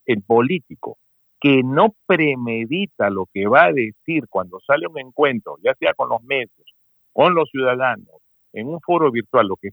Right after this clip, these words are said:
sea, donde le van a hacer preguntas, el que no premedita lo que va a decir tiene la receta para el desastre. La improvisación es la madre del desastre, como decía Shakespeare. La única improvisación que sale bien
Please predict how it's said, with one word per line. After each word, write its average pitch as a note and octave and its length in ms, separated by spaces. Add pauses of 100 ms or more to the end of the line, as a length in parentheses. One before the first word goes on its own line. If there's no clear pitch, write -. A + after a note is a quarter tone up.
sea, A2+ 180
donde G#2+ 220
le D3+ 40
van G#3 100
a - 20
hacer F#3 160
preguntas, C#3 440 (640)
el C#3 220
que B2+ 100
no F3+ 140
premedita F#3 500
lo B2+ 120
que A2+ 100
va C#3+ 100
a F3+ 40
decir D#3+ 340 (220)
tiene D3+ 200
la C3+ 120
receta D3 300
para B2 180
el G#2 180
desastre. - 880 (520)
La B2 160
improvisación A2+ 1000
es C#3+ 80
la A2+ 80
madre B2+ 300
del A#2 100
desastre, A2+ 400
como F#2+ 180
decía D3+ 200
Shakespeare. - 420 (340)
La A2+ 240
única G3 300
improvisación B2+ 680
que B2+ 80
sale D#3 280
bien G#3+ 280